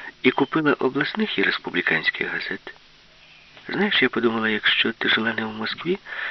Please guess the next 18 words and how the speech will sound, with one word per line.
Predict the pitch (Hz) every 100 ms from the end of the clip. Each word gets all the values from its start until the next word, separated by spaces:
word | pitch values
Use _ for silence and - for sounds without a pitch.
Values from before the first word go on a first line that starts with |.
| - -
то | - 117
раптом | 185 - 90
побачиш | 85 80 82 - - 85
свою | - 85 78
газету | 82 - 76 82
і |
згадаєш". | 76 73 65 69 65 - - - - - - - - _ -
"Ні", — | 131 104 -
сказала | - - - 190
Аліса, — | 185 185 185 - - - - - - -
"своєї | - - 120 117
газети | 113 123 156 -
я | 104
не | 104
побачу, | - 90 85 - 87
вона | 104
зовсім | 110 101 - 90
інша". | 82 - -